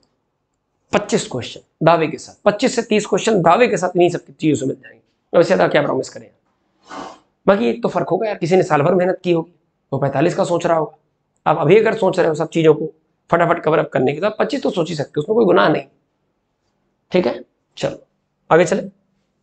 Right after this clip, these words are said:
पच्चीस तीस क्वेश्चन आराम से बेटा। तो बच्चों, ये था आपका, ये, ये देखो एक्सप्रेशन निकाला था उन्होंने, ये देखो ये एक्सप्रेशन निकाला है। कहाँ गया भाई? अरे,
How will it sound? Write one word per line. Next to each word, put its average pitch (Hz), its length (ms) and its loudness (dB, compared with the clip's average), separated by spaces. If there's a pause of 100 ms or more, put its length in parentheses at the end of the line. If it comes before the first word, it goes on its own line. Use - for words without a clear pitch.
(320)
पच्चीस 220 320 2
तीस - 140 -2
क्वेश्चन - 300 -4
आराम 156 200 -2
से - 120 -12
बेटा। - 160 -14 (840)
तो 214 60 4
बच्चों, 214 220 4
ये 220 200 4
था 214 40 6
आपका, 196 240 2
ये, 202 160 4
ये 226 200 2
देखो 214 160 6
एक्सप्रेशन 196 360 2
निकाला 170 260 4
था 151 60 -2
उन्होंने, - 760 -6
ये 180 60 6
देखो 170 180 4
ये 160 160 6
एक्सप्रेशन 147 340 -2
निकाला 139 280 -8
है। - 80 -20 (1500)
कहाँ 131 160 -2
गया 131 120 -2
भाई? 123 180 -4 (3750)
अरे, 143 180 -6